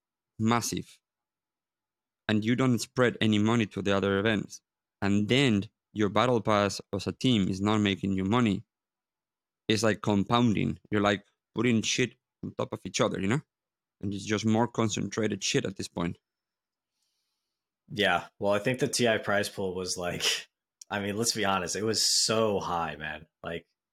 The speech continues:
Speaker 2: fo-,
Speaker 1: Yeah.
Speaker 2: forty million dollars for a Dota two tournament, like, that's an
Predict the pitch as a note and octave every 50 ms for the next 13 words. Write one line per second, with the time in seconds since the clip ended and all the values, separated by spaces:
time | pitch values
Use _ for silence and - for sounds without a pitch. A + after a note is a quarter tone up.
0 | _ _ - - - - B2 C#3+ F#3 - - B2+ B2+ C3 C3+ B2+ A2 G#2 G#2 A2
1 | A2 G#2+ G#2+ G2 F#2+ F2+ F#2 G2 G#2 G#2+ A2 A2 - - G#2 F#2+ F#2 F2+ - F#2+
2 | F#2+ F#2 F#2+ - - G2 F#2+ F#2+ - G#2+ G#2+ G#2+ A2 A2+ A2+ A2+ - - - F2+
3 | F2+ F2 - - _ _ _ _ _ _ _ _ _ _ _ _ _ - G#2 A2+
4 | A2+ - D3 A2+ G2+